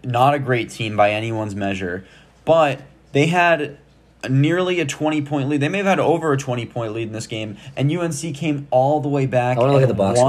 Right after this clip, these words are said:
Speaker 1: won
Speaker 2: after.
Speaker 1: the game. It was, it was insane to watch that happen, first of all.
Speaker 2: Justin Lee
Speaker 1: But,
Speaker 2: Miller.
Speaker 1: oh
Speaker 2: How do you
Speaker 1: my,
Speaker 2: know my middle name?
Speaker 1: oh my God, th-, this atmosphere was, was next level. You had students, you had the student section, you had alumni, guys who were in their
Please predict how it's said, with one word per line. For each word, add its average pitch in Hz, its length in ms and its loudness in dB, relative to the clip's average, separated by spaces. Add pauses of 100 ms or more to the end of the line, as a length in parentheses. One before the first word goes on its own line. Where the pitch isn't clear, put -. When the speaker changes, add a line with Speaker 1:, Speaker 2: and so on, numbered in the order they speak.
Speaker 1:
won 147 120 -2
Speaker 2:
after. 131 160 -6
Speaker 1:
the 127 120 2
game. 113 440 -4
It 143 160 -2
was, 143 420 0 (720)
it 185 180 4
was 185 200 2
insane 180 800 0
to 151 120 -2
watch 143 340 4
that 131 260 2
happen, 110 420 -4
first 117 340 -6
of 98 120 -6
all. 101 180 2
Speaker 2:
Justin 147 340 4
Lee 135 140 4
Speaker 1:
But, 135 220 6
Speaker 2:
Miller. 90 160 -4 (360)
Speaker 1:
oh 156 120 6
Speaker 2:
How 160 60 6
do - 60 2
you 175 60 2
Speaker 1:
my, 156 60 2
Speaker 2:
know 139 60 2
my 123 120 0
middle 107 220 -2
name? 87 280 -6
Speaker 1:
oh 156 200 2
my 110 160 -2
God, 110 360 2
th-, 107 160 -6
this 139 220 -4
atmosphere 143 600 -2
was, 120 380 -6
was 123 220 -4
next 139 340 0
level. 139 320 2
You 123 140 0
had 135 220 0
students, 196 760 -6 (240)
you 139 100 0
had 139 60 4
the 131 60 0
student 196 360 -2
section, 190 500 -4 (160)
you 131 100 0
had 139 180 4
alumni, 165 720 2
guys 160 440 0
who 175 100 -8
were 139 180 0
in 131 140 -2
their 120 300 -4